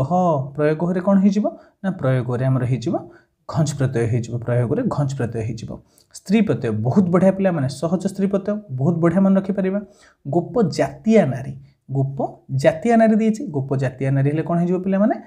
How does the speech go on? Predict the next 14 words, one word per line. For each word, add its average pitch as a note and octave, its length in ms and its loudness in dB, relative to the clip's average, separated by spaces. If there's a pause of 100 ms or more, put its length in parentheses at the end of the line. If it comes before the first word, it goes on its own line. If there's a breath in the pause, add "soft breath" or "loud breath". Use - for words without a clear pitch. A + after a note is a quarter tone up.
(240 loud breath)
ନା, G#3+ 80 0
ଗୋପୀ C3+ 340 0
ହେଇଯିବ। A2+ 300 -2
ଯଦି D3+ 200 0
ଜାତିଆ D#3+ 600 4
ଲାଗିଛି, A#2 380 0
ତାହେଲେ G3+ 240 -2 (480 soft breath)
ଗୋପା C#3+ 380 2
ହେଇଯିବ। A#2+ 360 -4
ଗୋପ - 280 -10
ଜାତିଆ C3 400 -2
ନାରୀ, D3 240 0 (460)
ଗୋପା। A#2+ 440 -4 (720 soft breath)
ମନୁଷ୍ୟ, F#3+ 520 4